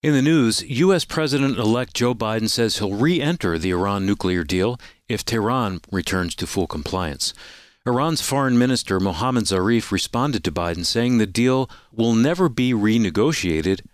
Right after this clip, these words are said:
period. Zarif said Iran won't agree to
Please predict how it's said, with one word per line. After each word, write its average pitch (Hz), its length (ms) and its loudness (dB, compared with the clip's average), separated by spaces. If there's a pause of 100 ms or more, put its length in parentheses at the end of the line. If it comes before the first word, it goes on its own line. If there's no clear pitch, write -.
(200)
period. 107 520 -2 (760)
Zarif 202 260 4
said 147 360 0
Iran 120 580 2
won't 139 160 4
agree 98 300 0
to - 160 0